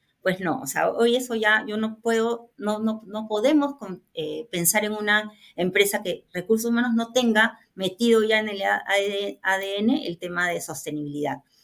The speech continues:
Es, es un reto muy importante, todos los temas de E S G, ¿no? De todos los temas de cuidado medioambiental, sostenibilidad, pero en la parte social, y toda la parte de, de gobernanza, de, de, de realmente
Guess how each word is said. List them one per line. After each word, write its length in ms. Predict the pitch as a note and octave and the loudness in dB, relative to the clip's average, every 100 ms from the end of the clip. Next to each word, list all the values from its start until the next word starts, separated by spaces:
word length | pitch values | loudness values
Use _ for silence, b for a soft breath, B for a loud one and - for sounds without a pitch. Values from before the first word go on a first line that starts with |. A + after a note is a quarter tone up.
| _ | _
Es, 160 | F3 A3+ - | 0 0 2
es 140 | A#3+ A#3+ | 0 0
un 100 | B3 | -2
reto 200 | A#3+ A#3+ A#3 - - | -2 0 0 -2 -10
muy 320 | F3 G#3+ B3+ B3 | -2 4 4 4
importante, 400 | A#3 - F3+ - | -2 -8 -10 -8
todos 140 | G#3 | -6
los 100 | A3 | -6
temas 240 | A3 A3+ A3 | 0 0 0
de 280 | F3 F3 | -4 -4
E 20 | F#3+ | -4
S 180 | F#3+ | -8
G, 300 | - A3 F#3 | -2 2 2
¿no? 100 | D#3 | 0
De 100 | E3 | -4
todos 180 | E3 E3 | -8 -12
los 100 | - | -14
temas 240 | - F3 F#3 | -16 -14 -12
de 160 | F3 b b _ | -14 b b _
cuidado 260 | G3+ E3+ F3+ | 6 8 4
medioambiental, 1080 | F3+ E3 D#3+ D3+ D3+ B3 C4 A#3+ A#3 A3+ A3+ | -2 -2 -2 -4 6 8 8 6 4 2 -2
sostenibilidad, 760 | - C#4 F3+ D#3+ D#3 D#3+ F3 F3+ | -14 -10 -6 -2 -2 0 0 0
pero 100 | F#3 | -6
en 80 | |
la 40 | D#3 | -4
parte 240 | D#3+ E3 | -6 -6
social, 720 | - - - A#3+ B3 A#3+ A3 b b b b b | -12 -8 -4 4 4 4 0 b b b b b
y 100 | A3 | 0
toda 140 | B3 | 4
la 140 | E4+ C4+ | 2 2
parte 200 | C4+ D4+ | -2 -2
de, 220 | D4+ A3+ | 0 0
de 120 | F3 E3+ | -2 -4
gobernanza, 800 | D#3+ D3+ G3+ A3+ G#3 - F3 | -4 -4 2 4 4 0 -6
de, 300 | D3+ D#3 D#3 b b b _ | -4 -4 -6 b b b _
de, 640 | - F3 E3 D#3 D#3 - - | -4 0 2 0 -2 -6 -14
de 380 | E3 E3 E3 D#3+ | -12 -8 -6 0
realmente 920 | A#3+ C4+ C#4 D4 C#4+ C#4 D4 D4+ - | 4 6 6 4 2 0 -2 -2 -8